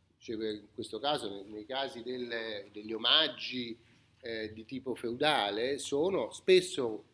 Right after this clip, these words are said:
pezzi di terra, case che vengono concessi con un canone piccolo che la persona si può permettere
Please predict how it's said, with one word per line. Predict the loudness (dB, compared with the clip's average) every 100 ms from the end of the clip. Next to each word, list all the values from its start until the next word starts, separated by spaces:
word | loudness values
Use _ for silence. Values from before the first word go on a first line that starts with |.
| _ _
pezzi | -4 -2 -6
di | -6
terra, | -4 -2 -2 -4 -6 -6 -8 -10 -12 -12
case | -4 -2 0 -4 -6 -8
che | -6
vengono | -6 -4 -6
concessi | -6 -8 -4 -4 -4 -10
con | -10
un | -10
canone | -6 -6 -4 -6
piccolo | -6 -8 -6 -6
che | -6
la | -8
persona | -8 -6 -6
si | -6 -2
può | -2
permettere | -2 -6 -6 -12 -16 _ -8 -6 -8